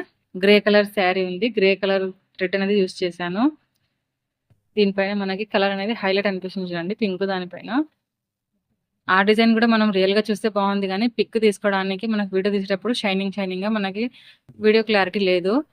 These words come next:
కానీ ఇక్కడ చూడండి దీనిపైన మనకి ఫినిషింగ్ అనేది బాగా నీట్‌గా కనిపిస్తుంది. సేమ్ డిజైన్ అండి, ఇద్దరు సేమ్ డ్రెస్ సెలెక్షన్ చేసుకున్నారు, వీళ్ళు వేరే వాళ్ళు వేరే. మనకు వీడియోలో కన్నా రియల్‌గా అయితే చాలా బాగుంది.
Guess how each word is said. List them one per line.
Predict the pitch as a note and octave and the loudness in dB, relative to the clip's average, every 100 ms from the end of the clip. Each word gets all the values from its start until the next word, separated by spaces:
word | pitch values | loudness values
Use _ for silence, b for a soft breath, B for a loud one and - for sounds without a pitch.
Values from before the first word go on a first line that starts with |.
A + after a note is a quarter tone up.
| _ | _
కానీ | G3+ G3+ | -2 0
ఇక్కడ | G#3+ G3+ | -2 -4
చూడండి | F#3+ F#3+ F#3+ A#3+ | -6 -4 -2 0
దీనిపైన | G#3 G3 F#3 F#3+ | 0 0 -2 -2
మనకి | F#3+ F#3 F#3 | -2 -4 -4
ఫినిషింగ్ | - F3+ G3 F#3+ | -4 -4 -4 -4
అనేది | F3+ G3+ | -4 -2
బాగా | F#3 F3+ | -2 -2
నీట్‌గా | F3+ F3+ F#3 | -2 -2 -4
కనిపిస్తుంది. | F3 E3+ - F3+ F3+ C#4 - _ _ _ _ _ _ - | -4 -6 -10 -8 -2 -2 -2 _ _ _ _ _ _ 0
సేమ్ | G#3 G#3+ A#3 | 4 6 6
డిజైన్ | G#3+ G3 F#3+ | 6 2 2
అండి, | F#3 G3+ D4+ - _ F#3+ | 0 -2 -2 -6 _ -18
ఇద్దరు | F3+ G3+ A3 | -2 0 2
సేమ్ | G#3 G#3 | 0 0
డ్రెస్ | G3+ G3 | -2 -6
సెలెక్షన్ | - F#3+ G#3 G3 | -4 -4 -2 -2
చేసుకున్నారు, | F#3 - F#3 F3 A#3+ D#4 B B _ | -4 -4 -4 0 0 -2 B B _
వీళ్ళు | G#3+ A3+ | 2 4
వేరే | A3+ A3 | 4 4
వాళ్ళు | B3+ G#3 F#3 | 4 2 2
వేరే. | D#3 C#3+ - _ _ _ _ _ _ _ _ _ _ _ _ _ _ _ _ _ _ _ _ _ _ | 0 -4 -8 _ _ _ _ _ _ _ _ _ _ _ _ _ _ _ _ _ _ _ _ _ _
మనకు | G3+ G3+ F#3+ | -4 -4 -2
వీడియోలో | F#3+ G#3 G#3+ G#3 | 0 2 2 0
కన్నా | G3 G#3 | 0 2
రియల్‌గా | A3+ G3 F#3+ F#3 | 2 2 2 2
అయితే | F#3 B3 | 0 0
చాలా | A3+ F#3+ F#3+ | 2 2 2
బాగుంది. | F#3 F3 E3+ | 0 -2 0